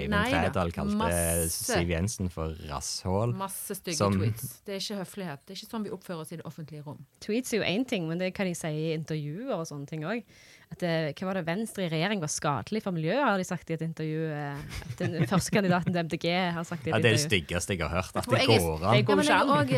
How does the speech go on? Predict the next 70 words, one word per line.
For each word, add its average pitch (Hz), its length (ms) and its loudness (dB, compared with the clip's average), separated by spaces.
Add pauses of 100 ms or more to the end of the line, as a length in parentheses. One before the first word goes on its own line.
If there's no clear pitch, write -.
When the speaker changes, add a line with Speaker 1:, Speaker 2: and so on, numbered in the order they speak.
(120)
Speaker 2:
eh, 143 80 2
skuffet 277 340 -2
over 262 120 -4
M 220 100 -2
D 220 60 4
G 214 40 4
Speaker 3:
Regjeringen 262 260 4
hadde 190 80 4
ikke 208 100 4
Speaker 2:
sin, 202 80 2
Speaker 3:
hatt - 160 6
Speaker 2:
eh, 320 140 2
Speaker 3:
miljøpolitikk 185 720 0
uten 156 160 -6
Venstre. 156 280 -8 (100)
Speaker 2:
Altså, 233 180 -10
jeg 320 100 -8
digger 262 240 -4
også 285 240 2
mye 220 160 -2
av 240 80 -4
det 233 220 -4
M 196 80 -6
D 196 80 -10
G 202 120 -4
står 208 240 -6
for - 80 -12
sånn 202 140 -8
prinsipielt, 190 480 -8
men 214 100 -6
de 247 60 -6
må 285 160 -4
lære 285 380 -6
seg 185 300 -8
oljebransjen. 202 600 -8
De 240 80 -16
kan 330 160 -10
jo 302 60 -2
ingenting. 277 480 -4
De 247 100 -10
driter 285 300 -6
seg 214 100 0
jo - 100 -4
ut - 120 -10
når 190 60 -8
de 175 60 -8
kommer 185 200 -8
til 180 80 -10
Stavanger. 180 420 -8 (180)
Jeg - 120 -12
sy-, - 80 -16
jeg 226 80 -10
synes 277 160 -8
det 233 60 -10
er - 40 -20
flaut. 170 420 -6 (320)
Speaker 1:
Ja, - 280 -4 (360)
altså, 107 280 2
det, 113 240 8
Speaker 3:
Hva, 101 80 4
Speaker 1:
det 113 100 6
er 113 60 6
Speaker 3:
hva - 0 -
var - 0 -
det 110 80 4
Speaker 1:
klart 107 200 6
Speaker 3:
de 107 60 2
sa, 101 160 4
Speaker 1:
at 95 100 -2
Speaker 3:
femogtjue 185 580 -4